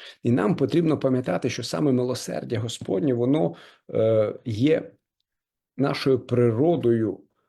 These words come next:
адже сам Христос в нас, і Він залишає нам цю можливість, е, вивільнятись-, вивільнятися самому в наших устах,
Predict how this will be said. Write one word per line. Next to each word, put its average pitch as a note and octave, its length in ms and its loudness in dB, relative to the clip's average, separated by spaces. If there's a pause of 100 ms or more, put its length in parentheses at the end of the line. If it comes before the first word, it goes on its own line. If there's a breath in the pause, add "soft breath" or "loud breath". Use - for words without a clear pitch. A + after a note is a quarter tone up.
(600)
адже A2+ 460 -2
сам E3+ 260 0
Христос - 960 -4 (360)
в G2 140 -6
нас, G2+ 500 -6 (580)
і A2 160 0
Він B2+ 260 2
залишає A2+ 680 -2
нам G#2 360 -4 (520)
цю - 140 -8
можливість, G#2+ 760 -4 (1000)
е, F#2+ 440 -4 (1300)
вивільнятись-, B2 1080 0
вивільнятися B2 760 2
самому A#2+ 800 2 (580)
в G#2 380 -8
наших A#2+ 360 -6
устах, - 500 -10